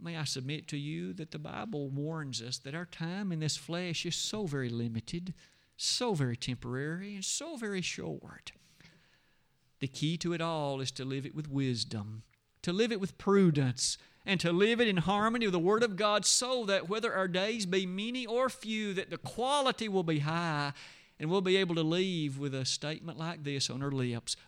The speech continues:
"Blessed are the dead, which die in the Lord from henceforth. Yea, saith the Spirit,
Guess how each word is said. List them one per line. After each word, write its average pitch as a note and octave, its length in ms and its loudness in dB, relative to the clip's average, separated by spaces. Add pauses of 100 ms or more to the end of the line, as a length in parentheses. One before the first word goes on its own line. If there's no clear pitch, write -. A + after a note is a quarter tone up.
"Blessed C3 380 0
are A#2 100 -4
the A#2 100 -6
dead, D3 460 -6 (400)
which D3 320 0
die D3+ 340 -2
in G3 200 -4
the G#3 80 0
Lord G3+ 300 0
from C#3+ 200 -6
henceforth. C3 600 -8
Yea, D3+ 540 2
saith F3+ 360 0
the G3 100 0
Spirit, B2+ 480 -2